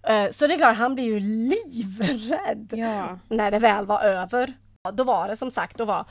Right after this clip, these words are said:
Speaker 2: jobbet klart, eh,
Speaker 1: Mm.
Speaker 2: och jag blivit fixad, liksom. Alltså, vi överlevde.
Speaker 1: Ja, precis.
Speaker 2: Så, så är det ju. Med, med kunskap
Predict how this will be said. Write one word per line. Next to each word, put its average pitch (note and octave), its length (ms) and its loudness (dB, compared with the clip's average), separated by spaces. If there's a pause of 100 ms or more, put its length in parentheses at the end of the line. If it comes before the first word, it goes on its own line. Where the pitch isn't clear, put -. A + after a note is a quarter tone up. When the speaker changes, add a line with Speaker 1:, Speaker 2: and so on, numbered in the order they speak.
(220)
Speaker 2:
jobbet G3 680 -2
klart, - 640 -4 (220)
eh, G#3+ 120 -2 (140)
Speaker 1:
Mm. F3 100 -4 (160)
Speaker 2:
och G#3 160 -8
jag F3+ 380 -4 (640)
blivit G3+ 360 -12
fixad, F3+ 460 -10 (100)
liksom. F3 540 -8
Alltså, F3+ 400 -8 (800)
vi C4+ 160 2
överlevde. F3+ 520 0 (260)
Speaker 1:
Ja, F#3 360 -6 (220)
precis. F3+ 500 -10 (1000)
Speaker 2:
Så, A#3 200 -12
så C4 240 -4
är F#3+ 120 0
det F#3+ 60 -12
ju. G3 100 -8
Med, A#3 300 -2
med A#3+ 320 -2
kunskap C#4+ 920 -2